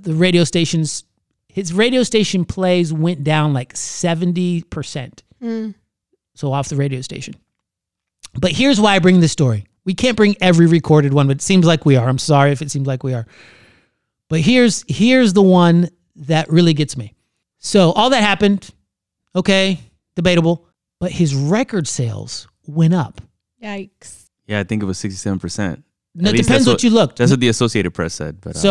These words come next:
Speaker 3: don't know.
Speaker 1: one's, one said a certain album went up a hundred percent.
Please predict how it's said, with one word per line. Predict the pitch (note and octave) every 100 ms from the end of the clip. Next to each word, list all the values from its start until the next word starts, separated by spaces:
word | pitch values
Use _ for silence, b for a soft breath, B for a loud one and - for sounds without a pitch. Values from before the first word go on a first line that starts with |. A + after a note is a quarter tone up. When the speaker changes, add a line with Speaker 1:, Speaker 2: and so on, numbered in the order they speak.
| F#3+
Speaker 3:
don't | E3+
know. |
Speaker 1:
one's, | A3 C4 B3 F#3
one | E3+ G3 B3
said | A#3 A3 G3 - _ _ -
a | D#3+
certain | - A3 A#3
album | A3+ F#3 E3+ E3
went | E3+ E3+
up | D#3+ -
a | C#3+
hundred | - A3 E3+
percent. | - C3+ C3 -